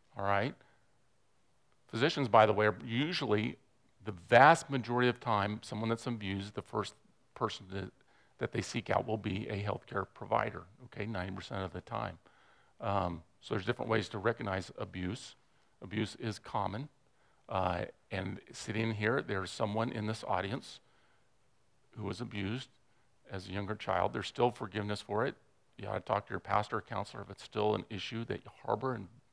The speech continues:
have bitterness and unforgiveness. There's restitution for that. Uh, but even physicians can abuse, and it's been well documented. Um, so I don't belabor that, but that is a huge cultural issue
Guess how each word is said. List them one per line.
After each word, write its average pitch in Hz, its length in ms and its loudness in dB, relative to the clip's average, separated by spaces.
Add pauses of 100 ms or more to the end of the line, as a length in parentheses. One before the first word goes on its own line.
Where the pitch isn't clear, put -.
(240)
have 104 200 -12
bitterness 120 380 -2
and - 100 -8
unforgiveness. 104 640 -6 (560)
There's 101 280 0 (300)
restitution 117 640 -4
for - 140 -10
that. 82 200 -10 (760)
Uh, 101 280 4 (440)
but 139 100 6
even 175 160 4
physicians 165 480 0
can 113 160 -6
abuse, 92 460 -8 (480)
and 101 100 -12
it's - 140 -12
been 110 320 -2
well 110 140 2
documented. 107 560 -2 (540)
Um, 90 400 2 (420)
so - 200 6
I 147 100 12
don't 180 160 6
belabor 143 420 8
that, 104 240 6
but - 120 -2
that 156 180 12
is 131 100 4
a 120 60 8
huge 165 360 -2
cultural 147 520 6
issue 120 500 2